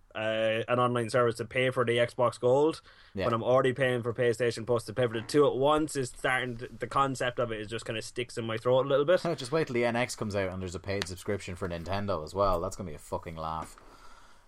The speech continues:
Speaker 2: Um, but yeah, I don't think it'll, uh, like, it is kind of, uh, like I said, particularly gutting for Microsoft that they, like, P S four managed to be the top selling console in December over the holiday season,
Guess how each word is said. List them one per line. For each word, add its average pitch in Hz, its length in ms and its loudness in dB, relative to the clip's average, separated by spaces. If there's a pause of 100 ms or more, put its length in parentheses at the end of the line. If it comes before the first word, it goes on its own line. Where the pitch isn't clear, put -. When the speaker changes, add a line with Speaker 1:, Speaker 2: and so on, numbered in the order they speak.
(140)
Speaker 2:
Um, 90 680 -4 (320)
but 135 260 2
yeah, 113 340 6
I 120 140 2
don't 117 180 2
think 110 140 -2
it'll, 101 260 -2 (140)
uh, 87 380 -6
like, 104 260 -6
it 113 140 -2
is 120 260 0
kind 113 240 0
of, 98 400 -6 (160)
uh, 95 120 -8
like 98 120 -2
I 98 60 -4
said, 92 220 -4
particularly 104 380 -6
gutting 95 460 -2
for 92 140 -8
Microsoft 90 480 -2
that 87 140 -12
they, 87 280 -4
like, 92 220 -6 (340)
P 127 160 0
S 120 140 2
four 107 480 0 (440)
managed 104 520 -2
to 104 40 -10
be 98 120 -4
the 90 120 -8 (140)
top 104 220 -4
selling 98 240 -2
console 90 580 -4 (540)
in 120 120 -4
December 95 640 0
over 104 240 0
the 95 60 2
holiday 92 340 2
season, 85 560 -6